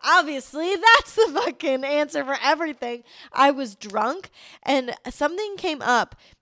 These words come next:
that upset me. And so, like, because I was drunk, I was emotional about it and I couldn't let it go. And, like, I just kept fucking focusing on what it was that was wrong and wanting to, like,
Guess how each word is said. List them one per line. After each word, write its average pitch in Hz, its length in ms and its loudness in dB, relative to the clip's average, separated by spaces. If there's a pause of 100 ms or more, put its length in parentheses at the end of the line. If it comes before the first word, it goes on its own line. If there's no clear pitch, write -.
that 240 420 0
upset 262 460 2
me. 208 280 -8
And 226 140 -6
so, 240 180 2
like, 226 180 0
because 254 400 0
I 277 100 6
was 220 220 -2
drunk, 233 480 -2
I 220 120 2
was 220 220 -2 (380)
emotional 240 600 0
about 302 260 4
it 349 180 -4 (360)
and 247 320 0 (120)
I 220 120 0
couldn't - 420 -2
let 226 140 0
it 202 160 -4
go. 202 280 6
And, 180 120 -4
like, 202 140 -2
I 208 100 0
just 220 200 -6
kept - 280 -4
fucking 220 380 -6
focusing 220 680 -6
on 202 240 -10
what 214 160 -4
it - 80 -4
was 208 360 -2
that 226 140 -2
was 196 160 -8
wrong 208 440 -4 (480)
and 226 520 -2 (220)
wanting 233 440 -4
to, 277 120 -4
like, 196 300 -2